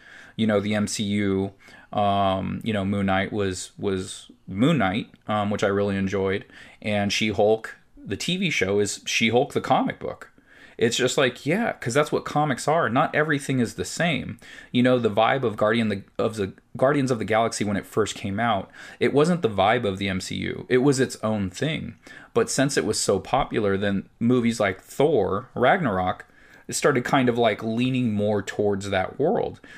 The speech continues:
So it's more of a blend now because you have, you know, the Avengers world mixed with that Guardians of the Galaxy world. But it, it, that's kind of like, that's what I think of these T V shows. It's like, yeah, you get a hint of it, but it's kind of its own thing. Like, even Ant-Man.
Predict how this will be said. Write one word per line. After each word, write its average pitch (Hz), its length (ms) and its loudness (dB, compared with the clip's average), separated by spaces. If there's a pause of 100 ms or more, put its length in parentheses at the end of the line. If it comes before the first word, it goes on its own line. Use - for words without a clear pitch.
(160)
So 113 260 4
it's 117 220 0
more 123 240 6
of 117 100 2
a 104 80 2
blend 107 400 0
now 160 260 -2
because 113 380 0
you 104 120 0
have, 104 580 0
you 110 180 -2
know, 98 160 0
the 104 160 0
Avengers 110 480 0
world 107 300 2
mixed 110 340 -4
with 107 200 -2
that 98 180 0
Guardians 101 420 -2
of 104 100 -4
the 98 60 -4
Galaxy 98 460 -2
world. 143 320 -2 (440)
But 120 160 2
it, 113 200 0
it, - 180 -6 (220)
that's 123 260 2
kind 131 240 0
of 123 100 -2
like, 120 440 -2 (240)
that's 131 240 0
what 143 80 4
I 127 40 4
think 127 200 -2
of 113 80 0
these 107 120 -2
T - 220 -4
V 165 140 -2
shows. 95 320 -2
It's 101 100 -6
like, 123 180 2
yeah, 214 100 2
you 208 120 2
get 180 180 4
a 135 60 4
hint 151 320 -2
of 202 140 2
it, 240 200 0 (280)
but 139 80 2
it's 123 100 -2
kind 147 240 2
of 123 80 2
its 113 160 0
own 107 160 0
thing. 107 160 -2
Like, 107 160 -2
even 196 200 0
Ant-Man. 98 540 -2